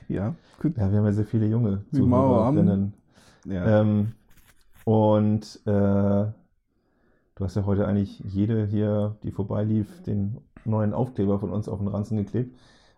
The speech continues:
Speaker 2: Und auf jeden Fall, äh,
Speaker 1: <laughs>
Speaker 2: und ich meinte nicht den Schulranzen. Und,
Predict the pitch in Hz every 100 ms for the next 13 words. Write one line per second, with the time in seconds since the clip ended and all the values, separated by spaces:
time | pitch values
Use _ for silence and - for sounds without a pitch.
0 | _ _ _ 113 113 113 113 - 107 127
1 | 131 127 123 - - 110 107 110 107 -
2 | 262 277 - 269 - 220 196 220 - -
3 | _ - - - - - _ _ 107 101
4 | 104 104 98 101 101 104 - _ _ _
5 | 101 104 120 107 123 113 104 104 104 -
6 | _ _ _ _ _ 113 113 113 113 -